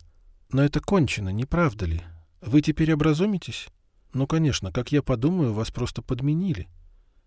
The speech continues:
Гийом к вам так хорошо относится, и вы его любите. Какую роль вы ему назначали во всей этой истории? О чем вы думаете?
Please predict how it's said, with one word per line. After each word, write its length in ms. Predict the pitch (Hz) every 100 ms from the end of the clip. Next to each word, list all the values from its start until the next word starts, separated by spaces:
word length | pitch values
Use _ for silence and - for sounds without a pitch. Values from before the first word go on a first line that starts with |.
| _ _ -
Гийом 320 | 107 135 131
к 80 | 127
вам 180 | 123
так 180 | 110 120
хорошо 380 | - 123 - 131
относится, 680 | 110 101 139 - - - 104 - _ _ _ -
и 100 | 110
вы 140 | 107
его 180 | 127 113
любите. 500 | 101 135 131 - 110 - _ _ -
Какую 360 | 120 202 220
роль 280 | 202 127 95 - -
вы 180 | 120
ему 220 | 143 147 117
назначали 560 | 104 123 117 117 90
во 120 | 95
всей 280 | - - 101
этой 180 | 85 98
истории? 520 | 120 - 101 80 82 - - _ _ -
О 100 | 147
чем 220 | - 160
вы 120 | 101
думаете? 480 | 110 143 82 78 -